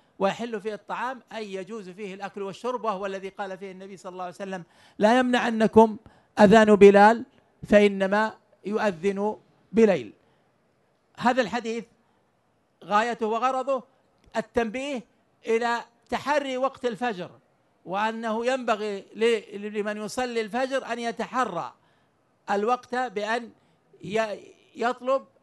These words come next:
الوقت الذي أمر الله تعالى بالصلاة فيه،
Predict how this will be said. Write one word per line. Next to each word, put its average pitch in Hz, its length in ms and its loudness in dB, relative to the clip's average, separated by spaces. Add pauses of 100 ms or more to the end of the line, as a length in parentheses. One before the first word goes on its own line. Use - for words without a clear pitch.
(100)
الوقت 220 460 -4 (260)
الذي 240 840 -8 (1200)
أمر 254 320 0
الله 233 300 -4
تعالى 208 360 -6
بالصلاة 202 420 -8
فيه، 190 420 -10